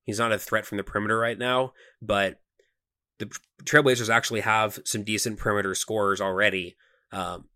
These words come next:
Damian Lillard being one of them. So I think Duren would, would fit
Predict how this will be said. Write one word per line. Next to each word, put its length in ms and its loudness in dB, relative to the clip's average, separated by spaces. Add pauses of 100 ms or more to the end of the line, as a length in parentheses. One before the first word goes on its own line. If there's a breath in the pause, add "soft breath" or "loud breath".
(480 loud breath)
Damian 280 0
Lillard 240 -2
being 160 -6
one 160 -2
of 80 -8
them. 220 -10 (320 loud breath)
So 180 0
I 80 4
think 240 -2
Duren 340 0
would, 180 -4 (100)
would 160 -2
fit 300 -2